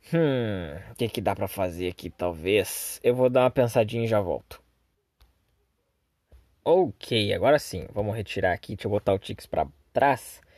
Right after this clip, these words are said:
Botar esses bonequinhos aqui também. Eu vou tentar usar três Heloises. Provavelmente vai dar ruim. Qualquer coisa eu troco a última Heloise por outro, é, Duende de Gelo, tá? Mas basicamente o que eu fiz foi entupir de coisa pra essas Heloises ficarem tanque.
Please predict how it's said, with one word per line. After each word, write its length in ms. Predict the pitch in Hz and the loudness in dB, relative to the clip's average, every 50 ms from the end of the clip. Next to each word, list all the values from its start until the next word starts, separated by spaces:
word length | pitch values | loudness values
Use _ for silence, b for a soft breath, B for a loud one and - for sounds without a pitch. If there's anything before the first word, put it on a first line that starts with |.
| b b b b b b - | b b b b b b -12
Botar 280 | - 101 - - 101 | -10 -6 -2 -2 -2
esses 200 | 101 - - 101 | -2 -2 -4 -8
bonequinhos 500 | 95 95 98 92 92 92 - - 95 90 | -6 -4 -4 -4 -4 -6 -8 -8 -10 -10
aqui 180 | 85 - - - | -10 -12 -16 -14
também. 560 | - - 82 85 87 92 101 117 135 131 113 - _ _ _ _ _ _ _ _ _ _ - | -12 -10 -10 -8 -6 -4 -2 -2 -2 -2 -4 -6 _ _ _ _ _ _ _ _ _ _ 0
Eu 100 | 127 135 | 2 2
vou 140 | 143 151 147 | 4 2 4
tentar 460 | - 165 160 156 147 - 147 151 151 | 4 4 2 2 2 4 4 6 6
usar 260 | 151 147 147 143 139 | 6 6 6 4 4
três 260 | - - 151 147 143 | 4 2 2 4 4
Heloises. 480 | 156 147 151 143 107 82 78 80 - - | 4 4 4 4 2 0 -4 -8 -6 0
Provavelmente 400 | - 156 156 151 151 156 151 160 | 2 4 4 4 4 2 2 2
vai 140 | 156 151 151 | 4 4 4
dar 120 | 160 151 | 4 2
ruim. 180 | 123 - - - | 2 -2 -6 -6
Qualquer 260 | - 117 - 139 123 | -4 0 0 0 2
coisa 220 | - 139 143 147 | 2 4 4 4
eu 40 | 143 | 4
troco 300 | - 151 135 135 - 139 | 4 4 2 4 4 2
a 20 | |
última 320 | 127 127 131 - - 131 127 | 2 2 0 -2 0 0 2
Heloise 400 | 127 127 120 117 120 123 127 120 | 2 4 2 2 2 0 -2 -4
por 280 | - - - 131 131 | -4 -2 2 2 4
outro, 920 | 131 123 120 123 131 127 - - 135 131 127 123 123 120 120 117 113 113 - B B B B B B B B B B B _ _ _ _ | 4 4 4 4 2 0 0 0 2 2 4 4 2 2 2 0 0 -2 -6 B B B B B B B B B B B _ _ _ _
é, 240 | - - 101 101 98 | -4 -2 0 2 2
Duende 280 | 101 107 110 110 110 101 | 2 2 2 0 0 -2
de 160 | 98 123 123 | -2 -2 -2
Gelo, 340 | 110 98 - 69 60 50 - - | -2 -4 -6 -8 -8 -10 -8 -4
tá? 160 | 82 90 - B B B B B B B B B - | -4 -4 -4 B B B B B B B B B 0
Mas 140 | - 139 139 | 0 2 4
basicamente 840 | 165 185 202 208 208 208 185 170 165 175 190 202 185 - - 202 | 4 4 4 4 4 4 4 4 4 4 4 2 0 2 2 2
o 60 | 190 | 2
que 80 | 190 196 | 4 4
eu 100 | 190 180 | 4 2
fiz 300 | - - 131 113 107 - | 2 0 0 0 0 0
foi 180 | - 147 143 | 2 2 2
entupir 680 | 147 151 143 - _ - 185 156 - _ _ - 220 233 | 4 2 0 -2 _ 0 0 0 -2 _ _ 2 2 2
de 140 | 170 147 135 | 2 0 0
coisa 280 | - - 151 143 139 | 2 4 4 4 4
pra 100 | - 131 | 4 2
essas 220 | 127 - 131 127 120 | 2 4 4 4 4
Heloises 360 | 123 120 123 123 123 127 117 | 4 4 4 4 4 2 -2
ficarem 280 | 120 - 113 110 113 117 | -2 0 2 2 2 2
tanque. 460 | - - 139 180 240 - - - | 4 4 4 4 2 -2 -8 -14